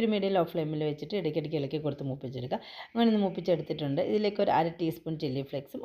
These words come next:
അര ടീസ്പൂൺ മസാലപ്പൊടി, ഗരം മസാലപ്പൊടിയാണ് ചേർത്ത് കൊടുത്തിട്ടുള്ളത്. മസാലയുടെ പച്ച ടേസ്റ്റൊക്കെ മാറുന്നിടം വരെ ഒന്ന് ഇളക്കി യോജിപ്പിച്ചെടുക്കുക.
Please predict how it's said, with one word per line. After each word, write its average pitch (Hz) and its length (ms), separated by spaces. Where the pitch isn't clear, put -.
അര 185 160
ടീസ്പൂൺ 202 380
മസാലപ്പൊടി, 160 480
ഗരം 196 180
മസാലപ്പൊടിയാണ് 170 580
ചേർത്ത് 131 280
കൊടുത്തിട്ടുള്ളത്. 123 600
മസാലയുടെ 185 460
പച്ച 156 300
ടേസ്റ്റൊക്കെ 135 480
മാറുന്നിടം 143 480
വരെ 151 120
ഒന്ന് 190 220
ഇളക്കി 135 260
യോജിപ്പിച്ചെടുക്കുക. 123 600